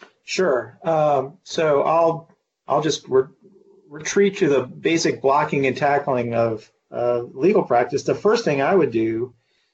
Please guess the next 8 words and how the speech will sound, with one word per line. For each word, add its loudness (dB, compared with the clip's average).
is 2
evaluate 0
the 0
notice 0
that 4
I've 2
received, 0
um, 0